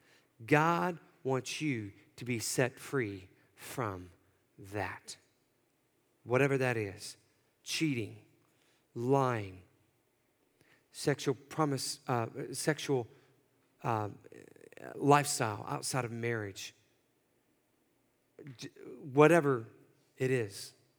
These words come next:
things you're looking at, shouldn't be looking at, gossip, whatever those things are in your life, if you confess that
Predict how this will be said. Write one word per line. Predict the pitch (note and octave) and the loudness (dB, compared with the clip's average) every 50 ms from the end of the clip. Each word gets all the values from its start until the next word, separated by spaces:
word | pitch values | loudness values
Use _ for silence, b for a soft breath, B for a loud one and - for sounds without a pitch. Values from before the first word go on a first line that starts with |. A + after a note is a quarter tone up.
| _ _ _ _ _ _ _ _ _ _ _ _ _ _ _ | _ _ _ _ _ _ _ _ _ _ _ _ _ _ _
things | - C#3 C#3 B2 | -2 -2 -2 2
you're | C3 D3+ | 2 4
looking | D3 D3 D#3+ D3+ - C3+ A#2+ | 6 6 4 4 4 0 0
at, | A2 G#2 A2 - | 0 -2 -4 -8
shouldn't | - - - B2 A#2 | -12 -10 -10 -8 -8
be | B2 | -6
looking | A#2+ A#2+ A#2+ A#2+ A#2 A#2 G#2+ | -4 -4 -4 -4 -6 -8 -10
at, | G#2+ G#2 - - - _ _ _ _ _ _ _ _ _ _ _ _ _ _ A#2+ A#2 | -10 -10 -10 -12 -18 _ _ _ _ _ _ _ _ _ _ _ _ _ _ -14 0
gossip, | A2+ E3+ E3 D3+ D3 C#3 - - A#2 - - _ _ _ _ _ _ _ _ _ _ _ _ _ _ _ _ _ _ _ _ _ _ _ _ _ _ _ _ _ _ | 6 6 6 6 6 2 -4 -8 -10 -14 -16 _ _ _ _ _ _ _ _ _ _ _ _ _ _ _ _ _ _ _ _ _ _ _ _ _ _ _ _ _ _
whatever | A#2+ A#2+ C#3 C#3 D#3+ F3 E3+ E3 | 0 4 4 6 6 6 4 4
those | C#3+ D3+ C#3+ C3 - - | 4 4 2 2 0 -4
things | D3+ C#3 B2+ B2 A2+ | -4 -4 -6 -6 -6
are | A#2+ A#2 A#2 | -6 -6 -6
in | A2 | -6
your | A2 A2 A2 | -6 -6 -4
life, | A2 A2+ A2+ A2 A2 - - - _ _ _ _ _ _ _ _ _ _ _ _ _ _ B B B B B B B B B | -4 -4 -4 -4 -8 -12 -18 -20 _ _ _ _ _ _ _ _ _ _ _ _ _ _ B B B B B B B B B
if | C#3 A#2+ A2 A#2 | -8 -8 -8 -12
you | A#2 A#2 B2+ D3+ E3+ F#3 G3 G3 G3 F3+ - - _ | -12 -8 -4 0 0 2 2 0 -2 -4 -8 -14 _
confess | - - C3+ B2 A2 - - - - D#3+ C#3 - - - | -10 -8 -8 -8 -10 -12 -8 -2 -2 -2 0 0 -4 -4
that | - A#2 A2+ A2+ - _ - | -6 -10 -12 -12 -16 _ -20